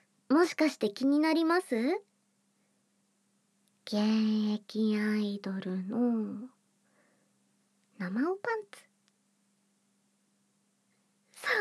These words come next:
うですよね。ビンビンにおちんちん勃起させてるエッチなあなたなら、当然気になっちゃいますよね。よし。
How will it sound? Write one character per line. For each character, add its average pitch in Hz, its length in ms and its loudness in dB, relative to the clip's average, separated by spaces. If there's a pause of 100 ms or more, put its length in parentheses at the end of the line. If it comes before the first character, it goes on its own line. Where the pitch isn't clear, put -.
う - 20 4
で 381 160 2
す 381 80 -2
よ 330 140 0
ね。 349 120 0 (1700)
ビ 233 280 4
ン 247 120 4
ビ 254 220 6
ン 247 100 6
に 247 160 6
お 247 120 4
ち 262 280 2
ん 262 100 4
ち 226 220 -2
ん 208 100 0
勃 196 200 -6 (100)
起 214 120 -4
さ 214 160 -6
せ 214 160 -4
て 208 200 -4
る 208 420 -6 (160)
エ 392 60 -2
ッ 494 40 4 (140)
チ 403 160 0
な 208 200 0
あ - 20 -4
な 190 180 -4
た 190 140 -8
な 170 160 -10
ら、 - 240 -10 (960)
当 294 380 2
然 359 260 2
気 370 140 -2
に 359 140 0
な 359 160 2
っ 403 60 -2
ち 403 80 -2
ゃ 427 80 4
い 370 80 2
ま 302 140 2
す 269 140 -2
よ 254 120 4
ね。 359 120 2 (2500)
よ 277 140 6 (120)
し。 - 200 -8